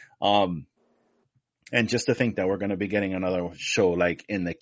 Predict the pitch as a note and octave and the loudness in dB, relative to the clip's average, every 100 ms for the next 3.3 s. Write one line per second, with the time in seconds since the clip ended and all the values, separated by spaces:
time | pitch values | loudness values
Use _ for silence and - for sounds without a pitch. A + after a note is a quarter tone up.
0 | - G2+ F2+ F2 F#2+ F#2+ F#2 G2 G#2+ E2 | -10 -6 -6 -2 0 0 -2 -2 0 -2
1 | D#2 - _ _ _ _ _ F#2 F2+ G2 | -8 -14 _ _ _ _ _ -6 -2 0
2 | F#2 D#2+ - E2+ D2+ C#2+ _ _ - E2+ | 0 -2 -4 -4 -4 -14 _ _ -6 -4
3 | D#2+ D2 | -4 -6